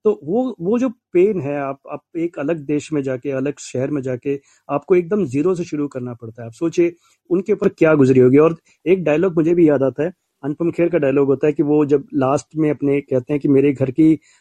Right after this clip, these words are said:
अ, छत की मरम्मत करानी है तुम्हें", तो वो, अ, दिखाता है कि वो अभी भी जो है उनके दिल में वो जो घर है कश्मीर का, वो जिंदा है। तो वो ईजी किसी के लिए भी नहीं हो सकता है उस चीज को भूल पाना।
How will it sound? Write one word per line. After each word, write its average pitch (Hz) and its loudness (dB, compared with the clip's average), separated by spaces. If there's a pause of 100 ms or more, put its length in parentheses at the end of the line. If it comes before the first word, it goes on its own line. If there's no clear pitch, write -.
(140)
अ, 123 0 (100)
छत 139 -6 (100)
की 165 2
मरम्मत 139 2
करानी 131 2
है 131 2
तुम्हें", 123 -4 (400)
तो 202 2
वो, 240 4
अ, 165 -2
दिखाता 165 0
है 196 6
कि 190 -2
वो 175 4
अभी 165 2
भी 220 4
जो 175 2
है 175 2
उनके 185 2
दिल 160 0
में 135 2
वो 139 2
जो 143 0
घर 147 0
है 120 -2 (320)
कश्मीर 160 2
का, 135 -2
वो 139 2
जिंदा 127 0
है। 104 -10 (480)
तो 202 4
वो 214 2
ईजी 196 0
किसी 202 -4
के 202 0
लिए 202 4
भी 196 0
नहीं 180 6
हो 156 2
सकता 165 -4
है 170 -2
उस 147 -8
चीज 143 -4
को 147 -4
भूल 139 -4
पाना। 117 -6